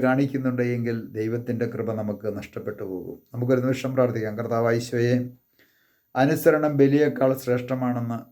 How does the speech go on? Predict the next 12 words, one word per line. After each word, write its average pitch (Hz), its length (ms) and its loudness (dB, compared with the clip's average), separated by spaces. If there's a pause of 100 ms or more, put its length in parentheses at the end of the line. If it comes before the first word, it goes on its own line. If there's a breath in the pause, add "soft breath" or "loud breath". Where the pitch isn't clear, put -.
(100)
അരുളി 127 320 -2
ചെയ്ത 107 220 -2
കർത്താവേ, 104 420 0 (1120)
അനുസരണക്കേടിൽ 160 880 4 (100)
ജീവിക്കുന്ന 123 380 2 (140)
ഓരോ 123 160 4 (100)
മക്കളെയും 113 400 -2
അങ്ങയുടെ 107 280 -4
തിരുസന്നിധിയിലേക്ക് 107 720 -6
സമർപ്പിക്കുന്നു. 101 540 -6 (1120)
ഈശോയെ, 127 400 6 (1200)
അങ്ങ് 147 360 2